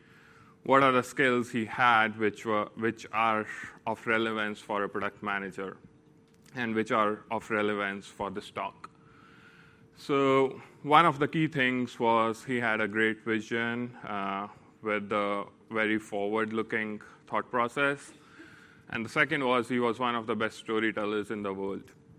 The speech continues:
And, uh, and that's where the whole selling part comes into place. You need to be, uh, a great storyteller, a great salesperson to sell your vision to customers,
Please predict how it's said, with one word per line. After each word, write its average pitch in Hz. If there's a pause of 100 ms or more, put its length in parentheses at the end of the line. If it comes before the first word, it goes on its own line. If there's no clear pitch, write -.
(600)
And, 117
uh, 107 (260)
and 123
that's 135
where 127
the 107
whole 117
selling 113
part 107
comes 104
into 104
place. 107
You 113
need 113
to 120
be, 107 (840)
uh, 107 (240)
a 127
great 143
storyteller, 113
a 110
great 117
salesperson 117
to 107
sell 127
your 120
vision 107
to 113
customers, 104